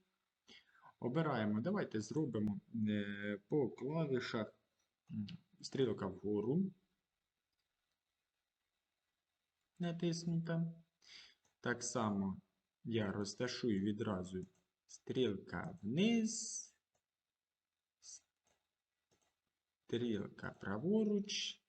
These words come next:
і стрілка ліворуч.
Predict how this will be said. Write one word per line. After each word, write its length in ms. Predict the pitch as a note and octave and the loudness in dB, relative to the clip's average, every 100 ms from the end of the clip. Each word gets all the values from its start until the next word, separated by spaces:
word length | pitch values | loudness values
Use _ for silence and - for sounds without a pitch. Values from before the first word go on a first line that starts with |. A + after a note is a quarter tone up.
| _ _ _ _ _ _ _ _ _ _ _ - | _ _ _ _ _ _ _ _ _ _ _ -2
і 420 | D#3+ G3 G3 G3 | 2 2 2 -2
стрілка 1500 | - - - F#2+ F2+ G2 A2 G#2+ - - F#2+ G2 F#2+ F2+ E2 _ - | -6 -10 -10 -10 -4 -2 0 -2 -6 -8 -4 -2 -2 -6 -10 _ -12
ліворуч. 1120 | F2+ F2 F2+ G2+ G2+ - - _ - - - | -6 -2 0 0 0 -8 -12 _ -8 -8 -8